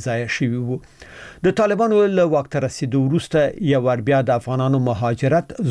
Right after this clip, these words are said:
زور واخیست. ایراني چارواکي وایي چې په تیرو درو کلونو کې څو میلیونه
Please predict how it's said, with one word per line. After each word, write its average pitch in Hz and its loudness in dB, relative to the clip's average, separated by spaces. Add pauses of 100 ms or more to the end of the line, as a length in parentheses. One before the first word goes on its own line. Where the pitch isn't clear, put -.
زور 131 2
واخیست. - -6 (400)
ایراني 185 2
چارواکي 160 2
وایي 165 4
چې 160 0
په 139 0
تیرو 151 4 (380)
درو 143 2 (140)
کلونو 175 4
کې 165 0 (380)
څو 247 2 (120)
میلیونه 185 2